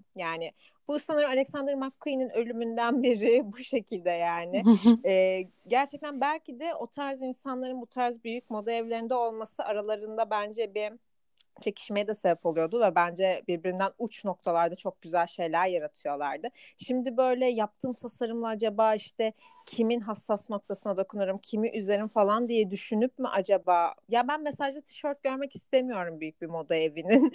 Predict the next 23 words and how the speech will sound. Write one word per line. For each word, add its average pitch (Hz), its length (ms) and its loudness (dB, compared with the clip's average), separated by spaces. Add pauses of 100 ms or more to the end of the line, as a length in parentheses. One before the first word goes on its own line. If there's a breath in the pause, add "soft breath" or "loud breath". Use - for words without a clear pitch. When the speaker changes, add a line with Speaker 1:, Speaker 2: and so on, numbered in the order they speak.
(120)
Speaker 1:
<laughs> - 180 -18
defilesinde 196 840 4
yani. 180 400 2
Bu 214 140 -6
beni, 247 440 -2 (220)
e, 202 260 -4
beslemiyor. 208 720 -2
Yani 170 340 -6
görünce, 202 420 -4
"Aa, 196 120 -2
bu 202 60 -16
da 220 80 -4
ne 214 120 -6
kadar 220 260 -2
güzel 196 260 -4
tasarımmış." 208 720 -8
dedirtmiyor. 226 640 -4
Öte 302 220 -2
yandan 320 440 -2
küçük - 500 -10 (120)
ölçekli 226 680 2
moda 226 340 2
evlerinin 196 640 0